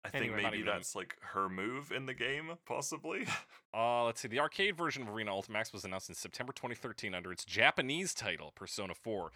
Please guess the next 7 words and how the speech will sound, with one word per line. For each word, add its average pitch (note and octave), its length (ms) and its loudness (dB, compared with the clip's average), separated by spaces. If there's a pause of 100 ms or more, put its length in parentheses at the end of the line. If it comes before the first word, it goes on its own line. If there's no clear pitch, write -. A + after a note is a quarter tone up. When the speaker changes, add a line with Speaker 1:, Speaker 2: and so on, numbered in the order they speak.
(240)
Speaker 3:
the G#2 60 -6
Ultimax G2 680 0
Ultra F#2+ 500 -2
Suplex - 600 -6
Hold. G#2+ 380 -2 (160)
Speaker 1:
Oh. D#3 380 2 (180)
<laughs> B4+ 60 -6